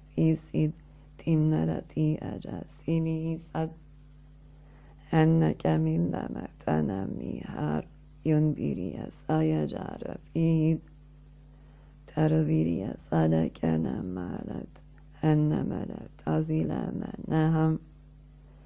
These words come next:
ينتنى يكلا برا فيهر يرذير يسايا جيل تيهد. كان ملا سلام منا فيهور يرذير يسوبه نكنم.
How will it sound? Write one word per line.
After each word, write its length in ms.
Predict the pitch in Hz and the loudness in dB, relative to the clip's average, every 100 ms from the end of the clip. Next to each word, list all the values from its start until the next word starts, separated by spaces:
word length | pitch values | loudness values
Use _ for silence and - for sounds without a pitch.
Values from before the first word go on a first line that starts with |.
| - - - - | -20 -20 -12 0
ينتنى 640 | 156 160 165 165 165 160 170 | 2 2 2 4 6 4 2
يكلا 680 | - - - 160 156 160 - - | 0 -4 0 2 2 0 -2 -4
برا 380 | - 90 - - - - | -6 -6 -10 -14 -8 2
فيهر 500 | 165 160 156 156 156 - - - - - | 4 6 6 4 2 -4 -20 -20 -8 2
يرذير 520 | 156 151 151 151 151 160 160 | 4 4 2 2 2 2 0
يسايا 680 | - - - 160 160 160 160 | -6 -10 -2 2 4 4 2
جيل 380 | 160 170 - - - - | 0 -2 -2 -6 -8 -10
تيهد. 500 | - 165 160 160 156 - - - - - - - - - - - - - - | 0 2 2 2 0 -4 -20 -20 -20 -20 -20 -20 -20 -20 -20 -20 -20 -20 -10
كان 520 | - 151 156 156 147 | 0 4 6 4 2
ملا 340 | - 113 - - | 0 -4 -8 -12
سلام 580 | - - 160 160 156 - | -8 0 2 4 2 0
منا 480 | 180 - 87 - - - - | -2 -6 -8 -10 -14 -16 -4
فيهور 600 | - 160 160 151 151 151 - - - - - | 2 4 4 2 2 0 -4 -14 -20 -6 0
يرذير 560 | 151 151 151 160 165 | 2 4 2 0 -2
يسوبه 1080 | 127 - - - - 165 160 160 160 160 160 | -4 -6 -8 -12 0 2 4 2 2 2 2
نكنم. 840 | 165 107 - - 160 160 160 160 | 0 -4 -6 0 4 4 4 0